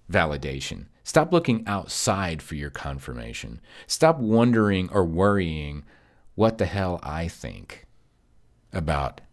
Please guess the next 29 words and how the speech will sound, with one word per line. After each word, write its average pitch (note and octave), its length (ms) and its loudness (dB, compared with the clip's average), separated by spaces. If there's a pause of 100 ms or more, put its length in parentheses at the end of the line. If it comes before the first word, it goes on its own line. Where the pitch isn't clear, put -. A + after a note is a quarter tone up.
who F#2 220 2
you D#2 400 0
are, - 480 0 (1160)
and F2+ 80 -2
start G2+ 240 2
looking E2+ 320 0
inside." - 600 -2 (2750)
I G2+ 100 2
can't G#2+ 280 2
explain G2 460 0
it D#2+ 200 -4 (140)
as F2 160 -4
well F2+ 280 2
as E2+ 120 0
somebody E2 500 -2
else, C#2+ 420 -4
but D#2 420 -4 (340)
for G2 200 2
everybody F#2+ 580 2
I F2+ 120 0
know E2 300 -2
who F2+ 160 -2
really F2+ 320 2
has E2+ 280 -2
a D#2 40 -8
strong F2 400 -2
relationship D#2+ 640 -6
with C#2 140 -12
God, E2 380 -6